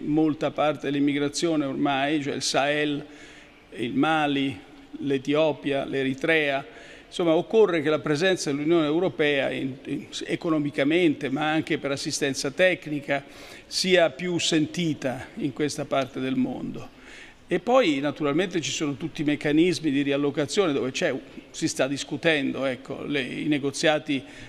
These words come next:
prenderanno del tempo, ma insomma c'è gran volontà di arrivare a una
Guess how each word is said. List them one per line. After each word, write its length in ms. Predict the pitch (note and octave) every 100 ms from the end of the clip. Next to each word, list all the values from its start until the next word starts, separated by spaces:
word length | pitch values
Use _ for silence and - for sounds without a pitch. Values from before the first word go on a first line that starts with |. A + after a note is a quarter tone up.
| - -
prenderanno 520 | - C#3+ C3+ D3 D#3
del 220 | F3+ G#3 -
tempo, 480 | C3 D3 E3+ -
ma 120 | C#3 C3+
insomma 380 | - D#3 C#3+
c'è 240 | D3 D#3+ D#3
gran 300 | D3 F3 F#3+
volontà 680 | E3 D#3 D3+ D#3+ D3+ D3+ -
di 220 | C#3 C3+
arrivare 760 | C#3+ C#3 C#3+ C#3 C#3+ C#3 C#3 -
a 160 | C#3+
una 680 | C3+ C3+ C3 D3 D3 D3+ C#3